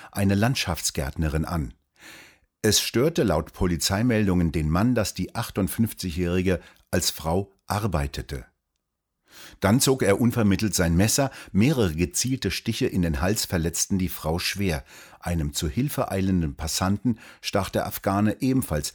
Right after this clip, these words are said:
mehrmals in den Hals. Beide Opfer befinden sich nach Notoperationen im Krankenhaus. Die Frau schwebt wohl noch weiter in Lebensgefahr.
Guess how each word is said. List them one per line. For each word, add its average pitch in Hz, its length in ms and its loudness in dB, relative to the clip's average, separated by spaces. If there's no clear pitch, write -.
mehrmals 85 560 0
in 92 140 -2
den 98 180 0
Hals. 82 380 -6
Beide 123 320 0
Opfer 135 280 -2
befinden 101 420 0
sich 90 200 -2
nach 80 200 -4
Notoperationen 92 1000 0
im 82 140 -4
Krankenhaus. 113 560 -2
Die 85 180 -2
Frau 90 320 -2
schwebt 85 400 -4
wohl 92 160 0
noch 95 240 -2
weiter 82 460 -2
in 101 160 0
Lebensgefahr. 82 840 -2